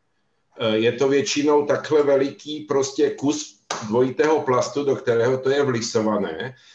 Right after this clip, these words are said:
Takže když chcete převést padesát takovejhle věcí, který normálně strčíte do kapsy, tak potřebujete další velkou škatuli, eh, potřebujete velký kamion a tak dále a tak dále. Tohle je úplně zbytečné používání plastů,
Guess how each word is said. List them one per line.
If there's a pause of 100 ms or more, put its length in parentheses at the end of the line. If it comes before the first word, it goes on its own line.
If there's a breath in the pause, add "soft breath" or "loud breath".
(120 soft breath)
Takže
když
chcete
převést
padesát
takovejhle
věcí,
který
normálně
strčíte
do
kapsy,
tak
potřebujete
další
velkou
škatuli, (180)
eh, (300 loud breath)
potřebujete
velký
kamion
a
tak
dále
a
tak
dále.
Tohle (120)
je (180)
úplně
zbytečné
používání
plastů,